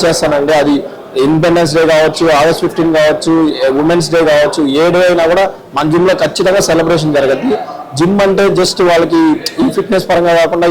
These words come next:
ఈ బయట నాలెడ్జ్ గురించి కూడా మనం బాగా ఎక్స్‌ప్లెయిన్ చేస్తాం వాళ్ళకి. So నేను చెప్పేది ఏంటంటే మీరు just వన్ అవర్ మీరు కాదనుకొని just జిమ్కి వచ్చి మీరు చూసి ఖచ్చితంగా ఈ జిమ్ అయితే హండ్రెడ్ పర్సెంట్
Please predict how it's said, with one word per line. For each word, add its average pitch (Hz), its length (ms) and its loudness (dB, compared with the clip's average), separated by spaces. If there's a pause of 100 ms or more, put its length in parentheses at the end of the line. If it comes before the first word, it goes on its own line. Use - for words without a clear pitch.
ఈ 160 40 2 (580)
బయట 160 300 0
నాలెడ్జ్ 160 320 0
గురించి 151 240 -2
కూడా 170 180 0
మనం 147 140 -2 (140)
బాగా 147 240 2
ఎక్స్‌ప్లెయిన్ 147 340 -4
చేస్తాం 120 260 -8
వాళ్ళకి. 113 260 -8 (480)
So 185 60 -2 (360)
నేను 170 220 2
చెప్పేది 196 320 0
ఏంటంటే 202 340 0 (100)
మీరు 175 120 0 (120)
just - 220 -2 (380)
వన్ 156 240 0
అవర్ 175 200 0 (560)
మీరు 156 160 2
కాదనుకొని 165 640 2 (120)
just - 160 -2 (120)
జిమ్కి 170 300 0
వచ్చి - 160 -4 (120)
మీరు 156 140 0 (100)
చూసి 185 380 0 (480)
ఖచ్చితంగా 202 480 0
ఈ - 80 -
జిమ్ 185 160 0
అయితే 170 260 2
హండ్రెడ్ 180 280 0
పర్సెంట్ 190 300 0